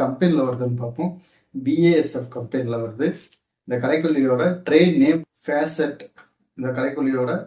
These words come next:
ட்ரே நேம் வந்து ஃபேசட். இதோட கெமிக்கல் நேம் என்னன்னு பாத்தீங்கன்னா குயின் குளோரைட். இது வந்து எஸ் சி ஃபார்முலேஷன்ல வருது. இது வந்து எந்தெந்த களைகளுக்கு கேட்கும் அப்படின்னு போட்டிருக்காங்க பாத்தீங்கன்னா,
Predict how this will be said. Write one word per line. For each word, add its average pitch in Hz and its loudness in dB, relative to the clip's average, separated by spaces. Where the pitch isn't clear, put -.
ட்ரே 151 2
நேம் 135 0
வந்து 127 -2
ஃபேசட். 131 -2
இதோட 135 -8
கெமிக்கல் 160 0
நேம் 151 0
என்னன்னு 127 -4
பாத்தீங்கன்னா 120 -4
குயின் 170 4
குளோரைட். 131 -2
இது 151 -2
வந்து 135 0
எஸ் 127 -6
சி 190 4
ஃபார்முலேஷன்ல 123 0
வருது. 113 -6
இது 156 0
வந்து 190 0
எந்தெந்த 170 4
களைகளுக்கு 156 0
கேட்கும் 165 2
அப்படின்னு 127 0
போட்டிருக்காங்க 120 -4
பாத்தீங்கன்னா, 117 -4